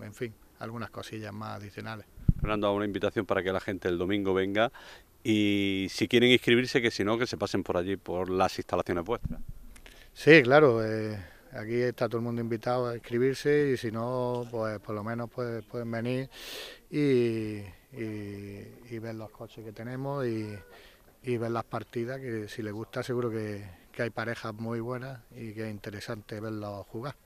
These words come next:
Speaker 2: Por cierto, puede ser un buen momento para poder adquirir un coche.
Speaker 1: Eh, también ahora es un buen momento, de, de hecho, para, para adquirir un coche.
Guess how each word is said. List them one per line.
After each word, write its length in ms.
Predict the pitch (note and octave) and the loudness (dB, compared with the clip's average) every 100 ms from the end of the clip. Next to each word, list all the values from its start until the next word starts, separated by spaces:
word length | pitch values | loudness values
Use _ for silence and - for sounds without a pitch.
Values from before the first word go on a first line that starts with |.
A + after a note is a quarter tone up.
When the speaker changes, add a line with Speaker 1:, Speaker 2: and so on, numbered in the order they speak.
| - - | 0 0
Speaker 2:
Por 100 | - | 4
cierto, 340 | G#2 - F2 - - | 2 4 0 0 -4
puede 220 | - G#2+ | 6 8
ser 200 | G2 A2 | 8 6
un 120 | G2+ G2 | 6 4
buen 140 | G2+ | 4
momento 480 | G2 G#2 G#2+ C#3+ - - - - - | 4 4 6 4 4 -4 -20 -20 4
para 200 | G#2 F#2 | 6 6
poder 260 | F#2 G2+ - - | 8 6 6 2
adquirir 380 | - A#2 F2+ | 4 4 4
un 100 | E2+ | 2
coche. 340 | - - - - - - - - - - - | 2 0 0 -10 -12 -12 -14 -16 -16 -20 -8
Speaker 1:
Eh, 380 | B2 A2+ G#2+ G2+ | -4 -4 -4 -6
también 380 | G2+ A2 D#3+ C3+ | 0 10 10 10
ahora 220 | C3+ D3 | 8 8
es 40 | |
un 100 | D3 | 8
buen 140 | D3 C3+ | 4 2
momento, 400 | A#2+ D#3+ C3+ A#2 | 2 0 0 -2
de, 240 | A#2 A2+ | -2 -2
de 160 | A2+ C3+ | -4 -6
hecho, 340 | - A2+ A2 G#2 | -6 -6 -6 -8
para, 400 | A2+ A2 G#2+ E2+ - - - - | -6 -6 -8 -12 -18 -20 -18 -12
para 160 | B2+ B2 | -4 -4
adquirir 340 | A#2 B2 A#2+ | -2 -2 -2
un 80 | A2+ | -4
coche. 340 | - D3 - | -2 -4 -4